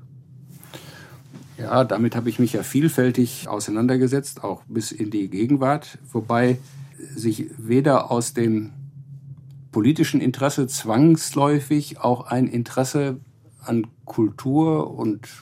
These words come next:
Geschichte ergibt, noch umgekehrt ein ausgeprägtes Interesse an Geschichte und oder Kultur zwangsläufig in ein politisches Engagement mündet. Für mich sind das aber zwei sehr eng miteinander verknüpfte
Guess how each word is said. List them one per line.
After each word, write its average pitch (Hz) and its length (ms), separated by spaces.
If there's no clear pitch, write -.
Geschichte - 720
ergibt, 143 560
noch 123 400
umgekehrt 156 880
ein 120 160
ausgeprägtes 131 840
Interesse 127 680
an 113 220
Geschichte 131 600
und 135 520
oder 127 440
Kultur 139 760
zwangsläufig 127 880
in 120 160
ein 107 300
politisches 131 500
Engagement 127 800
mündet. 135 400
Für - 220
mich 135 240
sind 127 180
das 117 140
aber 110 340
zwei 110 420
sehr - 320
eng 123 180
miteinander 104 520
verknüpfte - 960